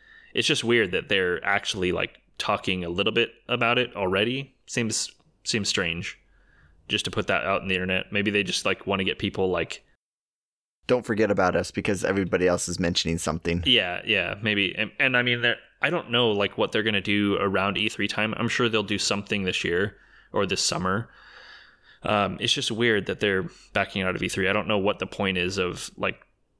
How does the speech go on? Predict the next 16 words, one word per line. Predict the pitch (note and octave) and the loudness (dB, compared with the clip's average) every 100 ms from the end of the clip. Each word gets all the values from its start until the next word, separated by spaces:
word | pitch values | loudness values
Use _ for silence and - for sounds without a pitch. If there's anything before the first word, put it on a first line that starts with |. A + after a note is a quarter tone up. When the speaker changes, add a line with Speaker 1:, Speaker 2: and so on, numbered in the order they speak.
| _ _ _ _ | _ _ _ _
Speaker 1:
without | B2+ A#2+ A2+ A2 - - _ | -2 2 2 0 -4 -20 _
saying, | - - A2 G#2+ G#2 F2+ | -4 0 2 2 -2 -2
like, | A2 - | -2 0
without | A2+ A#2+ | 0 2
announcing | A2 G#2+ - G#2+ | 2 0 0 -2
something | G#2+ G2 | -2 0
else. | F#2 F#2+ - - | 0 0 -2 -2
I'm | A2+ | -2
sure | - | 0
they | G#2 | 0
have | F#2 F#2+ | 0 -2
something | - F2+ - F2+ | -2 -4 -4 -6
going, | F2 - A1 A1+ | -4 -6 -6 -4
but | - - - | -6 -6 -6
it's | A2+ - | -4 -2
just, | G#2 - | -2 -8